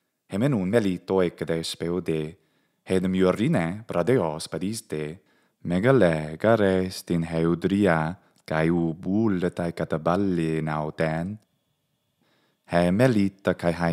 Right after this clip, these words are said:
αι Πηλάι. ὬΙ οὖν Μελίτω οἴκδε σπέουδε.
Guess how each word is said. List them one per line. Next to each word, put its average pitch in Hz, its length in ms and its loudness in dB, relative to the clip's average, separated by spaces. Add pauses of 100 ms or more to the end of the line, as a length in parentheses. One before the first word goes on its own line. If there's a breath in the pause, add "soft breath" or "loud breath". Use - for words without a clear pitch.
αι 82 60 0
Πηλάι. 80 680 -2 (880)
ὬΙ 95 220 0
οὖν 143 100 4
Μελίτω 135 560 4
οἴκδε 113 380 2
σπέουδε. 92 800 -2